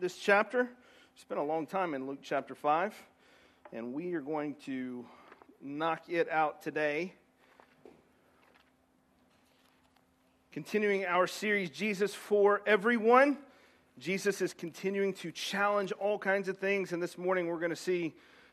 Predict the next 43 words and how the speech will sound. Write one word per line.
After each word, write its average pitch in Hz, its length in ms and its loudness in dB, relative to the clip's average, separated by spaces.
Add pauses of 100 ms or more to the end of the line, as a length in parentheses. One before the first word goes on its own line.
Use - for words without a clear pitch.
uh, 175 220 6
maybe 208 280 4
one 202 180 4
of 185 40 0
the 180 60 0
biggest 190 340 2
challenges 196 520 4
that 180 160 -2
he 208 120 -4
lays 190 380 6
down 180 380 4
for, 170 500 2 (380)
uh, 165 160 6
the 165 100 -4
Pharisees 196 640 4
and 175 100 -4
for 175 140 -4
those, 175 680 6
uh, 151 360 2 (760)
for 160 120 -2
those 180 300 8
that 175 120 0
he 170 240 -2
is 147 140 -2
teaching, 175 640 -4
uh, 147 360 0
that 151 140 -2
we'll, 180 240 2
we'll 190 140 4
see 208 180 2
in 190 80 8
all 190 300 8
of, - 180 0 (100)
all 196 220 6
of 160 80 0
the 151 80 -2
gospel, 135 420 0
really. 139 360 2 (520)
Uh, 147 360 6 (100)
but, 156 320 4 (460)
uh, 127 220 -6
chapter 226 440 4
five, 208 640 6